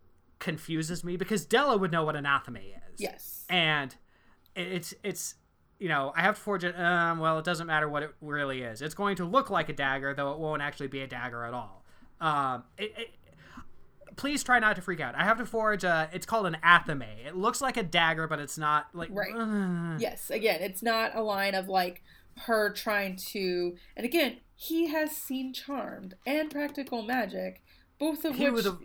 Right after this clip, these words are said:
Speaker 2: yes, Athames are common witch trope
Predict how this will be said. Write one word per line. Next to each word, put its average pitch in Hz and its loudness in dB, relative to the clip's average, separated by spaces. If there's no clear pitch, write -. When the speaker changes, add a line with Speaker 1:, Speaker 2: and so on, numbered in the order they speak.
Speaker 2:
yes, 226 -2
Athames 262 0
are 233 -2
common 240 -2
witch 220 0
trope 202 -2